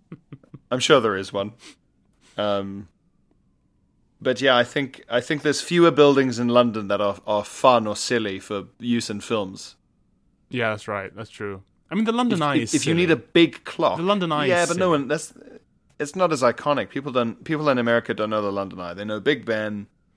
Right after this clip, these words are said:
Speaker 1: um, and maybe the Gher-, the Shard or something.
Speaker 2: Yeah.
Speaker 1: Maybe.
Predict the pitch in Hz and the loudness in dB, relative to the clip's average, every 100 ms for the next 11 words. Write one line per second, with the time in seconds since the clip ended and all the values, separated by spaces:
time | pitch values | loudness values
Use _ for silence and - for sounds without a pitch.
0 | _ _ _ _ - 107 104 101 98 95 | _ _ _ _ -8 -6 -4 -4 -6 -10
1 | 95 95 _ _ _ _ _ 107 110 113 | -14 -18 _ _ _ _ _ -8 -6 -4
2 | 113 113 107 101 101 - - _ _ - | -2 -4 -6 -10 -14 -16 -20 _ _ -10
3 | 101 107 110 104 101 - 95 95 90 87 | -6 -6 -6 -8 -8 -6 -4 -6 -8 -12
4 | 95 92 92 _ - 110 98 110 120 107 | -12 -14 -16 _ -12 -6 -6 -4 -4 -4
5 | 95 90 90 | -8 -12 -14